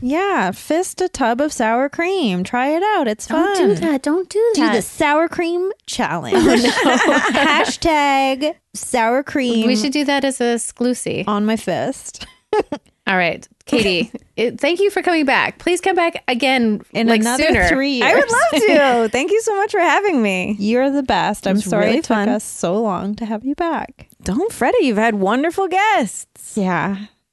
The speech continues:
Speaker 1: We
Speaker 2: Yeah,
Speaker 1: do.
Speaker 2: but we would have liked to have had you back.
Speaker 1: Yeah.
Speaker 2: We didn't know you had more stories.
Speaker 3: I mean, you know,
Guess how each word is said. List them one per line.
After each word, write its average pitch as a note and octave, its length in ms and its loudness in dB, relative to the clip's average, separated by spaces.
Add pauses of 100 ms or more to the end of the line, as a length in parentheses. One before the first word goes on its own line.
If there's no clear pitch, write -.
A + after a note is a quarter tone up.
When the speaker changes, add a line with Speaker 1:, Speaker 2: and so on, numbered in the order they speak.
(320)
Speaker 1:
We D4+ 140 2
Speaker 2:
Yeah, C4 160 0
Speaker 1:
do. F#3 60 0
Speaker 2:
but - 100 2
we G3 60 2
would D#4 100 -2
have F3 100 -4
liked E3 220 -2
to - 60 -8
have - 60 -14
had E3 220 -8
you - 60 -20
back. F3 320 -2
Speaker 1:
Yeah. F3 240 -2
Speaker 2:
We A#3 100 -4
didn't G#3 120 -6
know F3+ 60 -4
you F3 100 -2
had F3+ 120 -2
more F#3+ 160 -4
stories. F3 540 -6 (200)
Speaker 3:
I G3+ 120 0
mean, - 500 -6
you B3 80 0
know, G3+ 80 -4